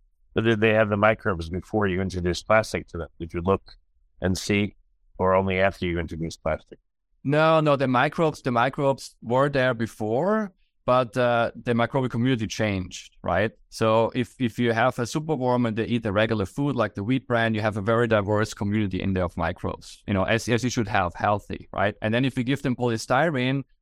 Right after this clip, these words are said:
Speaker 2: then those commu-, the community changes. And what we, what we have found that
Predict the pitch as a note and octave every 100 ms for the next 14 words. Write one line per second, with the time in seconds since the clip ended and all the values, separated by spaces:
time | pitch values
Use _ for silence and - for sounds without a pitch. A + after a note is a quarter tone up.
0 | - A2+ A2+ B2+ - C3+ B2 - A#2 B2+
1 | C3 A2 - A#2 G2+ F#2 G#2 - - -
2 | _ A2 A2 A2+ A#2+ - _ - A#2 G#2+
3 | B2+ D3 C3+ B2 D3 C#3+ B2+ A#2+ B2 A#2+
4 | A2+ -